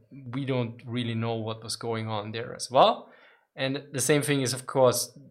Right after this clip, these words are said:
the archives don't tell you too much about the psychological situation in the leadership. So this is one of the reasons why I'm, to a certain degree,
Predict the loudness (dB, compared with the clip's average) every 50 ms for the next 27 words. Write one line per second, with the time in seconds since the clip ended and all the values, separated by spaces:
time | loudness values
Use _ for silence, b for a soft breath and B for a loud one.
0 | -20 _ _ 2 4 6 6 4 4 2 0 0 -4 -4 -6 _ _ _ 0 0
1 | 0 0 -2 2 6 6 6 6 4 0 -2 -4 -8 -16 -20 _ _ _ _ -6
2 | -4 -2 0 0 2 0 0 -2 -2 -4 0 2 2 2 2 -2 -6 -4 -4 -2
3 | -2 -2 0 0 0 -2 -4 -10 -8 -8 -8 -8 -8 -8 -6 -6 -6 -6 -6 -8
4 | -8 -8 -8 -10 -10 -10 -8 -8 -6 -8 -8 -10 -10 -14 _ _ _ _ _ _
5 | _ _ _ _ _ _ _ _ _ _ _ _ _ -14 -14 -12 -14 -14 -18 _
6 | _ -20 _ _ _ 2 2 2 2 0 4 8 8 10 10 8 6 4 0 0
7 | 2 2 2 2 0 0 2 4 4 4 4 4 2 2 0 -4 -6 -6 -8 -10
8 | -8 -6 -4 0 0 0 0 0 -4 -6 -4 -6 -4 -4 -4 -4 -6 -6 -6 -6
9 | -6 -8 -10